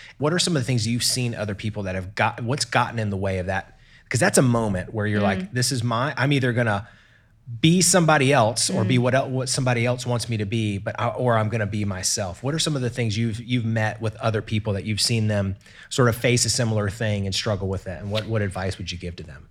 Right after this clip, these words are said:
Speaker 2: <sighs> It's such a great question. I think being practiced at turning off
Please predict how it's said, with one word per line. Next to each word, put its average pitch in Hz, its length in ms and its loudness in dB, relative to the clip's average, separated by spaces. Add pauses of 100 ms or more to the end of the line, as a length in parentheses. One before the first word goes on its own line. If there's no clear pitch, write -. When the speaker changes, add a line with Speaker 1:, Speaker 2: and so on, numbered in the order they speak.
(120)
Speaker 2:
<sighs> - 320 -6
It's 226 160 -8
such - 160 -6
a 311 40 -2
great 226 240 -6
question. 190 600 0
I 190 80 0
think 202 640 -4 (840)
being 196 320 0 (140)
practiced 170 1000 -2
at 151 340 -4 (140)
turning 202 720 -6
off 156 540 -2